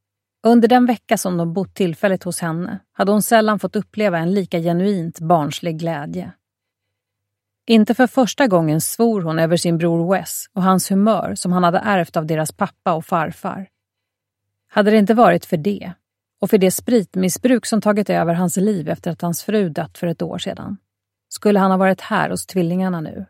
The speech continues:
och lekt snöbollskrig med dem i det kyliga solskenet. Sorgen över allt som barnen hade förlorat var som en vass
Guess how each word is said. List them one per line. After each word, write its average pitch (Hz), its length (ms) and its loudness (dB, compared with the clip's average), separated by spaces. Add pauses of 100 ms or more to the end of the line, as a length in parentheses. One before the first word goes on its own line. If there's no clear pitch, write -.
(160)
och 196 80 0
lekt 185 220 2
snöbollskrig 175 840 -2
med 147 200 -8
dem - 180 -8
i 180 100 -4
det 170 80 -2
kyliga 170 520 -4
solskenet. - 840 -10 (1200)
Sorgen 254 580 4
över 226 200 4
allt 170 260 2
som 180 200 2
barnen 175 360 2
hade 175 160 -2
förlorat 202 760 -4
var 185 140 2
som 185 160 -4
en 175 160 0
vass - 320 -2